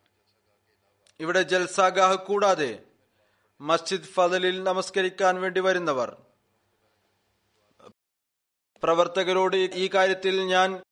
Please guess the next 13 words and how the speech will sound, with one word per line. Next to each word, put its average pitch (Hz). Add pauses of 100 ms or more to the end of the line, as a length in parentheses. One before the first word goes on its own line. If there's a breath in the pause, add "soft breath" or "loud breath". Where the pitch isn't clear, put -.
(580)
ഞായറാഴ്ച 185
പറഞ്ഞിരുന്നു, 185
ഇതിനെ 180
സംബന്ധിച്ച് 185
ഡ്യൂട്ടി 202
ചെയ്യുക. 151 (260)
എന്നാൽ 175
വരുന്നവർ, 196 (360 soft breath)
പങ്കെടുക്കുന്നവർ, 180
അതിഥികൾ, 160 (680 soft breath)
ആ 160
പ്രദേശത്ത് 185
നമസ്കരിക്കുന്നവർ, 190